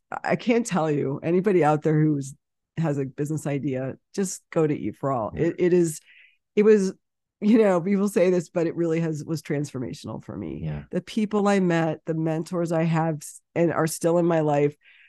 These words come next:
Speaker 1: um, and, and the help I got. And then, you know,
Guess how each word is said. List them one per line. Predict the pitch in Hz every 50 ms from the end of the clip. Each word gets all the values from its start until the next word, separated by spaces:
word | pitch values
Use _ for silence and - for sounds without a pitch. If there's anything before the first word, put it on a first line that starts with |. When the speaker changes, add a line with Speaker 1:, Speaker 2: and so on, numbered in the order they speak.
| _ _ _ _ _
Speaker 1:
um, | 151 156 156 156 147 143 143 139 139 156 175 202 - _ _ _ _ _ _ _ _ -
and, | 165 160 156 160 156 151 156 151 135 - - _ _ _ _ _ _
and | 147 160 170 170 165
the | 156
help | 160 147 156 185 180 180 -
I | 170 170 160
got. | 151 151 143 143 147 147 143 - - _ _ _ _
And | - 160 165
then, | 170 175 180 170 165 - - -
you | 170 170
know, | 165 165 165 156 -